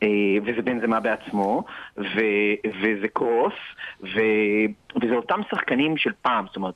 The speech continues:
ויניסיוס אמנם לא של פעם, אבל הוא כבר ותיק בקבוצה, זו שנה רביעית שלו, אה, ו-,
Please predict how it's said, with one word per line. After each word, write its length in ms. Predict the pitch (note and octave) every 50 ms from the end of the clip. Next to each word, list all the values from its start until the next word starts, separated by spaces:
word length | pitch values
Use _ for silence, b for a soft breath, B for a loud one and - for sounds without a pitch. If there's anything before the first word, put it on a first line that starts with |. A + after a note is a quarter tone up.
| - -
ויניסיוס 360 | B2+ C3+ E3+ F3 - - - -
אמנם 240 | A#2 A2 A#2+ B2 B2+
לא 60 | C3
של 160 | C#3 - A2+ A2+
פעם, 220 | - - - -
אבל 100 | A#2 A2
הוא 80 | G#2+ G#2+
כבר 240 | G#2+ G#2+ G2 G2
ותיק 220 | A2 - - - -
בקבוצה, 340 | - - - F3+ - - G2+ C#3+
זו 60 | G#2+
שנה 220 | - - G2+ G#2+
רביעית 360 | A2 A2+ A#2 G2+ A2+ G#2 F#2+ -
שלו, 320 | - - F2+ F#2 F#2+ B2 - B B B B B B B B B -
אה, 60 | G2+ G2+ G2+ G2+ G#2 G#2+ G#2+ G2+ G2+ G2+ G2+ G2 G2+ G2 F#2 - - - - - - - - - - - - - - -
ו-, 440 | F2 - G2 A2+ A2 A2 G#2+ G#2+